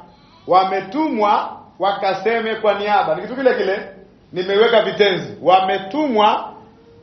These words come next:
ni mitume, wakaseme kwa niaba, ndo nabii. Iko sawa? Wametumwa ni mitume, wakaseme kwa niaba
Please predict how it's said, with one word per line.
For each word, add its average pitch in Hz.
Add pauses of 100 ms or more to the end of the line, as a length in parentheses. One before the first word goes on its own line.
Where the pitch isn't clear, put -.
(680)
ni 175
mitume, 202 (600)
wakaseme 247
kwa 226
niaba, 214
ndo 196
nabii. 196 (1200)
Iko 208
sawa? 202 (640)
Wametumwa 214 (120)
ni 190
mitume, 233 (840)
wakaseme 220
kwa 240
niaba 226